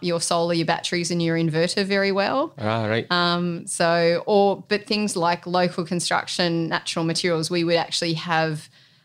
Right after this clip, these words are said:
Speaker 1: people quarrying stone out the back up the road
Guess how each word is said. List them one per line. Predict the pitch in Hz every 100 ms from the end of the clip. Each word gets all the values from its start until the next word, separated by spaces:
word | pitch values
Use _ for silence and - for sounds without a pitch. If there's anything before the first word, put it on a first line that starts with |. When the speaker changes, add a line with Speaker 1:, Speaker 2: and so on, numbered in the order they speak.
| _
Speaker 1:
people | 202 180 175
quarrying | - 170 170 170 165
stone | 160 - 170 160 160 - - - _ 175
out | 170 -
the | 160
back | 170 165 185
up | -
the | 165
road | 156 165 98 98 202